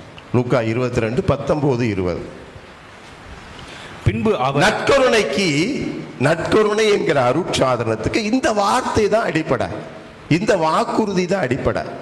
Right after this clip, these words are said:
Speaker 1: ஒவ்வொரு அருட்சாதனத்துக்கும் ஒவ்வொரு வார்த்தை இருக்கு. அப்போ இந்த வார்த்தையை இயேசு சொன்னார், வாக்குறுதி கொடுத்தார். அதை குருவானவர் சொல்லுகிற போது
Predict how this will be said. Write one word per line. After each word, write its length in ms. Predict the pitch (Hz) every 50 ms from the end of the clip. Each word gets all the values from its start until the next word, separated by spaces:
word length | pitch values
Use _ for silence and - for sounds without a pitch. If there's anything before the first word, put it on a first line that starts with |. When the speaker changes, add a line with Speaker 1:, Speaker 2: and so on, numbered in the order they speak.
| - - - - - - - - - - - - -
Speaker 1:
ஒவ்வொரு 560 | - 175 190 214 247 254 277 285 285 269 240
அருட்சாதனத்துக்கும் 840 | 202 175 180 196 190 190 - 214 196 180 160 156 147 202 - - -
ஒவ்வொரு 260 | 165 156 165 156 143
வார்த்தை 380 | 135 120 123 127 - - 131 113
இருக்கு. 180 | 98 117 - - - - - - - - - - - - - - - - - - - - - - - - - -
அப்போ 440 | - 127 131 139 117 143 190 226 - - - - - - - - - - - -
இந்த 340 | - 180 220 262 269 247 208
வார்த்தையை 760 | 175 160 147 156 165 185 190 185 - - 165 151 131 131 170 233 240 - - -
இயேசு 340 | 135 151 185 190 - - 175
சொன்னார், 680 | - - 113 113 107 107 110 104 107 147 196 - - -
வாக்குறுதி 640 | 120 120 135 151 175 - - - 175 151 147 - 120
கொடுத்தார். 840 | - 120 104 - 107 - 98 90 82 101 147 208 - - - - - - - - - - - - - - - - - - - - - - - -
அதை 400 | - 151 196 233 254 294 294 262
குருவானவர் 920 | 175 170 202 247 277 302 302 294 285 277 277 277 285 285 277 269 262 247
சொல்லுகிற 460 | - - 180 202 214 226 202 196 190 160
போது 600 | 135 131 127 113 120 127 143 151 139 123 110